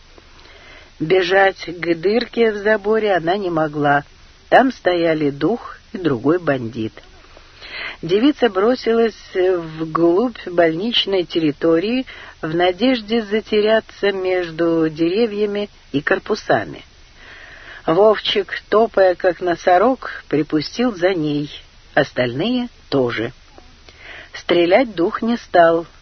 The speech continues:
опасаясь, надо полагать, шума. Но шум и так возник. Там, в более обитаемой части двора, проехала машина, осветив фарами погоню.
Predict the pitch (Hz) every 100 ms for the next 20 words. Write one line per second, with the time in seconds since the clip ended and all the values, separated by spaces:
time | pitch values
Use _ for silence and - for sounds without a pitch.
0 | - - - 156 147 135 - 220 254 240
1 | - 202 196 - 135 120 110 135 190 -
2 | - - - 110 113 82 - - - -
3 | - - - - - - - - - -
4 | - 156 135 - 151 180 165 151 233 240
5 | - 117 127 120 135 117 110 - - -
6 | - - - - - - - - _ -
7 | 220 226 233 247 - - - 175 160 160
8 | 226 247 185 170 160 160 - 165 165 170
9 | 165 160 - 190 196 - 156 139 123 113
10 | 160 247 - - - - - 196 202 262
11 | - 254 240 233 226 226 240 - 208 185
12 | 170 165 160 - - - 165 - 165 170
13 | 160 - 180 151 - 165 175 202 214 214
14 | - 202 175 165 151 147 147